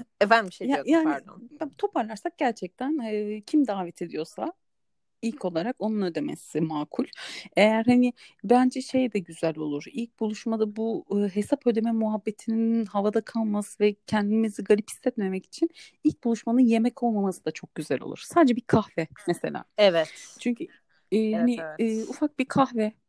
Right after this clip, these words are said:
Speaker 2: Yani hem zaten, e, akşamüstü saatlerinde böyle altı sekiz arası içilen sadece bir kahve bile hani hem her türlü riski ortadan kaldırıyor.
Speaker 1: Ben
Speaker 2: Ödeme
Speaker 1: sonrasında
Speaker 2: riskini
Speaker 1: ben
Speaker 2: ortadan
Speaker 1: yetiştireceğim.
Speaker 2: kaldırıyor. Onun üstüne,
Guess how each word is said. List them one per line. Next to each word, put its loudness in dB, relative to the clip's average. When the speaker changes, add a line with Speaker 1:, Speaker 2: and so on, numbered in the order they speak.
Speaker 2:
Yani 2
hem 8
zaten, 0
e, -2
akşamüstü -4
saatlerinde -2
böyle -4
altı 0
sekiz -4
arası -2
içilen -4
sadece -2
bir -6
kahve 2
bile -2
hani -4
hem 6
her 4
türlü -6
riski -8
ortadan -6
kaldırıyor. -10
Speaker 1:
Ben -12
Speaker 2:
Ödeme 10
Speaker 1:
sonrasında 8
Speaker 2:
riskini -4
Speaker 1:
ben 4
Speaker 2:
ortadan 0
Speaker 1:
yetiştireceğim. -2
Speaker 2:
kaldırıyor. -8
Onun 2
üstüne, -2